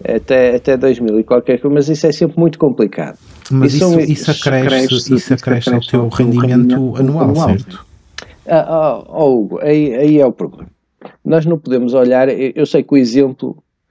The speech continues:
Speaker 1: mais fácil de te dar é dizer assim, se não tiveres rendimentos nenhuns, engloba.
Speaker 2: Certo, certo,
Speaker 1: Opa,
Speaker 2: claro.
Speaker 1: se um gajo tiver I R S a zero, ok, e ganhar algum, engloba porque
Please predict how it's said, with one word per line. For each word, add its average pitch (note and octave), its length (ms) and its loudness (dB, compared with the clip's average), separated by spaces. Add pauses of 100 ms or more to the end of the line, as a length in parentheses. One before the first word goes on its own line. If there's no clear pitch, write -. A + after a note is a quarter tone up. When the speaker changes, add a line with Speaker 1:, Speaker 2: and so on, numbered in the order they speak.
(280)
Speaker 1:
mais C3 260 0
fácil A2 400 -2
de A2+ 40 -4
te - 160 -6
dar A#2+ 300 0
é B2 100 4
dizer A#2+ 220 0
assim, A#2 260 -2
se - 120 -10
não C3+ 100 -2
tiveres C3+ 340 0
rendimentos A#2+ 540 -2
nenhuns, B2+ 360 0
engloba. C#3+ 560 0 (1200)
Speaker 2:
Certo, - 560 -4
certo, - 520 -2
Speaker 1:
Opa, E2+ 180 0
Speaker 2:
claro. C3+ 160 -2
Speaker 1:
se - 100 -6
um C#3 60 -2
gajo E3 240 0
tiver D#3 260 2 (520)
I C#3 160 2
R C#3+ 240 2
S D3+ 200 0
a C3 60 2
zero, G2+ 360 -6 (680)
ok, A2 380 -4 (240)
e C3+ 120 0
ganhar C#3+ 320 2
algum, G2 460 -2 (1600)
engloba D3 520 2
porque D#3+ 280 -6